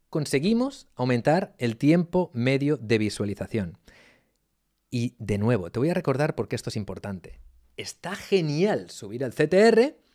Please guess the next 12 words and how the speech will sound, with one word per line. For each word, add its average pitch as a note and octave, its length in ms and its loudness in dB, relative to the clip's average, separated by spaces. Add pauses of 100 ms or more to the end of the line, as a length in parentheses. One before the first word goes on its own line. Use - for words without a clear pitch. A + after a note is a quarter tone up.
(120)
pero - 160 -12
como A#2 180 -6
tu C3 120 0
tiempo E3+ 420 2
medio E3+ 260 4
de C#3 80 2
visualización C3 540 -2
sea C3 140 0
bajo, E3+ 480 0
adiós A2+ 340 -4
muy A#2 120 -4
buenas, A#2 300 -4